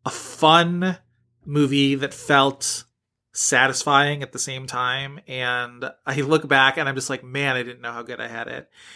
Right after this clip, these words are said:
And, um, yeah, I've been looking forward to revisiting it. I haven't really had enough time to rewatch kind of anything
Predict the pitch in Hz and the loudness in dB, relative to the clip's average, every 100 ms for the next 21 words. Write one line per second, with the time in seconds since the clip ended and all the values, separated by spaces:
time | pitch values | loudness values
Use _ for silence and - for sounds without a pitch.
0 | - _ - 147 143 135 131 131 127 131 | -20 _ 0 2 4 4 2 -2 -10 -12
1 | - _ _ _ _ _ _ _ _ _ | -14 _ _ _ _ _ _ _ _ _
2 | _ _ - 147 139 135 127 127 127 _ | _ _ 0 4 4 4 2 -8 -18 _
3 | _ _ _ _ _ _ - 202 190 139 | _ _ _ _ _ _ 0 4 6 4
4 | 147 151 147 190 240 208 190 170 175 - | 2 0 0 -2 -4 -6 -2 0 0 0
5 | 147 135 143 156 156 135 139 175 147 131 | -2 -2 -2 0 0 0 4 6 6 4
6 | 120 117 113 127 127 123 147 151 139 127 | 2 2 2 2 0 2 2 2 0 2
7 | 135 131 131 123 - 135 131 131 131 131 | 4 2 2 0 -2 -2 -2 -6 -6 -4
8 | 127 120 - - 131 - 165 196 147 - | 0 0 -2 -8 -14 -6 0 2 0 -4
9 | 98 101 135 | -8 -10 -18